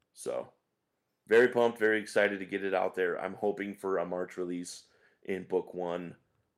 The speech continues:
Uh, it's a little unorthodox to what other people think. Like, here is a real,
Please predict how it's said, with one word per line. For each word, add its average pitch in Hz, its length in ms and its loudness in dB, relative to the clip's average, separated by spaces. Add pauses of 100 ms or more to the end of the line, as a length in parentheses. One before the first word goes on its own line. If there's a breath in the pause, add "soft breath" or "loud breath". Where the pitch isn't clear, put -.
(140)
Uh, 85 220 -4
it's 92 100 -12
a 98 40 -10
little 104 240 0
unorthodox 95 760 2
to - 120 -12
what 87 280 -2
other 90 180 -2
people 82 460 -6 (340 soft breath)
think. 90 220 -4
Like, 85 160 -2
here 80 200 -2
is 78 140 -8
a 87 60 -4
real, 87 300 -4